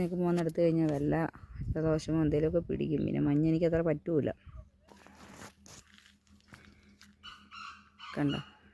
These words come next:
ഒന്നും കാണാൻ പറ്റില്ല. ഞാൻ ഇവിടേക്ക് ഇപ്പോഴും വീഡിയോ ചെയ്യുന്നൊരു സ്പോട്ടാണ്, പക്ഷെ ദാ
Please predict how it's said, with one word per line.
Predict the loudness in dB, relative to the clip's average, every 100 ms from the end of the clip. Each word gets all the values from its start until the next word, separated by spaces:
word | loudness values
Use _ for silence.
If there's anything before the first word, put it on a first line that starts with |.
| _ -20 _ _ _ _ _ _ _ _ _ _ _ _ _ _ _ _ _ -20 _ _ _ _ _
ഒന്നും | -2 0 2 2 0
കാണാൻ | 0 0
പറ്റില്ല. | -2 -6 -6 -6 -8 -14 -20 _ _ _ _ _ _ -20 _ -10
ഞാൻ | -6
ഇവിടേക്ക് | -2 -2 -2
ഇപ്പോഴും | -6 _ -2 0 0 _ -8 -2
വീഡിയോ | 0 0 0
ചെയ്യുന്നൊരു | -2 -2 -2 -6
സ്പോട്ടാണ്, | -6 -8 -6 -4 -2 -4 -6 _
പക്ഷെ | -20 -12
ദാ | -10